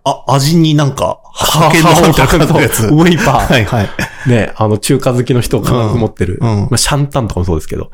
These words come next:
Speaker 1: そうですね。
Speaker 2: あれ中華だし、あれだしです。
Speaker 1: あ、そっか、確かに中華だしって書いてますね。
Speaker 2: うん。
Speaker 1: うん、うん。
Speaker 2: あと、フランスのあの、フランス料理本格的なの作るときに使うね、フォンドボー。
Speaker 1: はあ、なんか野菜とかを、
Speaker 2: そうそうそう。
Speaker 1: に詰めるんでしたっけ？
Speaker 2: そうそうそうそう。
Speaker 1: はい、はい。
Speaker 2: あと、肉とかのね。
Speaker 1: はい、はい。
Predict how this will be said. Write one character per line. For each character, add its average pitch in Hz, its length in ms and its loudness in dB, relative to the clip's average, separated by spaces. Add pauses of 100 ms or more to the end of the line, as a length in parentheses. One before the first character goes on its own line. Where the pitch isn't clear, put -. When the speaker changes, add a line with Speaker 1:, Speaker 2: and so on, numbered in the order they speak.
Speaker 1:
そ 113 80 -2
う - 20 0
で - 60 4
す - 60 4
ね。 127 60 2
Speaker 2:
あ - 40 -2
れ 131 60 -2
中 185 180 0
華 156 140 -2
だ 101 100 0
し、 - 140 -2
あ 143 80 0
れ 170 80 0
だ - 160 -2
し - 100 -2
で 151 100 -6
す。 - 160 -6
Speaker 1:
あ、 196 120 2
そ 233 80 0
っ - 40 -10
か、 131 60 2
確 196 180 -2
か - 60 -2
に 117 80 -4
中 254 140 -2
華 285 80 2
だ 233 80 0
し - 20 -4
っ - 40 -6
て - 60 -4
書 233 100 0
い 208 60 -2
て 147 60 -4
ま 87 80 -4
す - 160 -4
ね。 202 160 0
Speaker 2:
う 156 40 0
ん。 139 40 2
Speaker 1:
う 113 40 0
ん、 131 40 0
う - 20 0 (260)
ん。 - 160 -6
Speaker 2:
あ 190 100 0
と、 135 180 -2
フ 196 160 -2
ラ 190 160 2
ン 190 80 -2
ス 202 120 -2
の 190 180 2
あ 185 60 2
の、 180 520 0
フ - 140 -4
ラ 185 80 2
ン 196 40 -4
ス 202 60 -2
料 190 80 0
理 123 60 -2
本 117 120 -2
格 113 140 -6
的 120 160 -2
な 113 100 0
の 92 60 -2
作 - 180 -6
る 95 120 0
と 95 80 -8
き 92 100 -12
に 87 80 -6
使 - 180 -4
う 95 60 0
ね、 110 80 0
フ - 160 2
ォ 160 140 2
ン 165 40 0
ド 156 100 2
ボ 92 280 -2 (380)
ー。 208 80 2
Speaker 1:
は 170 260 0
あ、 - 60 -20
な 190 100 0
ん - 20 -4
か 220 60 -2
野 269 140 2
菜 269 180 0
と 349 80 -2
か 185 120 -2
を、 101 280 0
Speaker 2:
そ 139 80 0
う 156 40 -4
そ 156 100 -4
う - 20 -6
そ 123 260 -4
う。 147 60 0
Speaker 1:
に 143 160 2
詰 - 280 -2
め 139 80 4
る 117 60 0
ん 101 40 -2
で 170 80 0
し - 20 -2
た 160 100 -4
っ 135 40 -4
け？ - 60 -6
Speaker 2:
そ 139 60 -2
う - 20 -6
そ - 120 -4
う 120 40 -2
そ 113 40 -2
う - 20 -2
そ - 0 -
う。 - 20 0
Speaker 1:
は - 0 -
い、 - 40 0
は - 60 0
い。 - 60 -4
Speaker 2:
あ 131 40 -2
と、 113 160 -2
肉 113 260 0
と 107 120 -4
か 82 120 -4
の 85 100 -4
ね。 127 60 0
Speaker 1:
は 127 100 0
い、 98 60 -2
は 101 200 -4
い。 - 80 -10